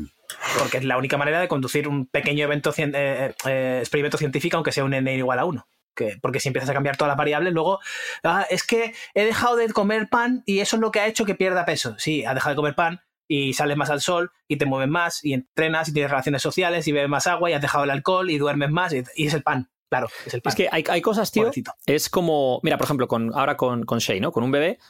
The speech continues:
Speaker 2: cuando le empiezas a dar comida, eh, a los seis meses y tal, te dicen, "Dale un solo tipo de", imagínate, le das mango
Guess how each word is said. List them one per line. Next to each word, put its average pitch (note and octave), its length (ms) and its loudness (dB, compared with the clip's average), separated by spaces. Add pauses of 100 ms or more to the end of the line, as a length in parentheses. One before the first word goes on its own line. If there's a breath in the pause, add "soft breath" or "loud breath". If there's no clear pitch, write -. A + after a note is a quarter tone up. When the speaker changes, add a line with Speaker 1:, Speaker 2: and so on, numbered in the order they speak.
Speaker 2:
cuando A2+ 180 2
le A2 40 0
empiezas C3+ 200 0
a D3+ 40 2
dar C#3 140 0
comida, C#3+ 480 2 (160)
eh, G2+ 720 -2 (400)
a - 120 -6
los E2+ 120 -2
seis G2+ 180 -2
meses A2+ 220 -2
y A2 40 -4
tal, C3 200 0 (420 loud breath)
te A#2+ 80 4
dicen, B2+ 320 2
"Dale C#3+ 360 0 (540)
un D#3+ 280 4
solo D3 260 2
tipo C#3+ 240 2
de", C3+ 60 0
imagínate, C3+ 280 -2
le A#2 60 4
das B2+ 160 0
mango B2 400 0